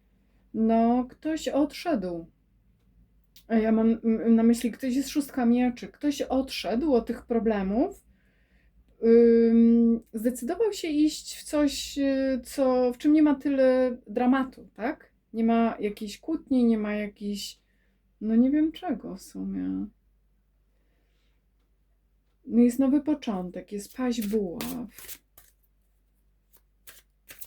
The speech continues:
No dobrze, a najbliższa przyszłość, jeszcze tutaj? Siła.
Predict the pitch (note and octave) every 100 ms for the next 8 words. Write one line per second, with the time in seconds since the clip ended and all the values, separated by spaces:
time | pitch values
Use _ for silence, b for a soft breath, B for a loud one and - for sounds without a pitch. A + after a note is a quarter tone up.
0 | _ F#3+ A3 A3+ C4+ B3+ F#3+ F#3+ G3 G3
1 | F3+ - G#3+ G#3+ G#3+ A#3 C#4 - - D4
2 | - - A3+ - - G#3 - A#3 G#3 C4
3 | E4 E4+ _ _ _ _ _ _ _ _
4 | _ _ _ _ - - C4 D#4 C#3+ B2+
5 | -